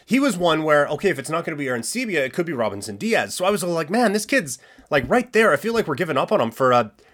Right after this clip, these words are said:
a dude who I've never heard of. Why, why are we doing this? I, I don't understand it."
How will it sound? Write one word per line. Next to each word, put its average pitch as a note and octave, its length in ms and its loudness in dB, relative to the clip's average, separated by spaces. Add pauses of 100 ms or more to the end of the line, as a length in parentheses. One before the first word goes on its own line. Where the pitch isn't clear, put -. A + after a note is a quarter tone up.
(360)
a D3 60 4
dude E3+ 260 2
who F3+ 120 4
I've C#3+ 120 4
never C#3 260 2
heard F#3+ 420 4
of. F2+ 340 -6
Why, D3+ 540 0
why C#3 320 -2
are G#3+ 100 6
we F3 140 0
doing C#3+ 340 0
this? - 180 -10
I, B2 200 -2
I C#3 80 0
don't D#3+ 260 -2
understand D3 680 -2
it." G2 140 0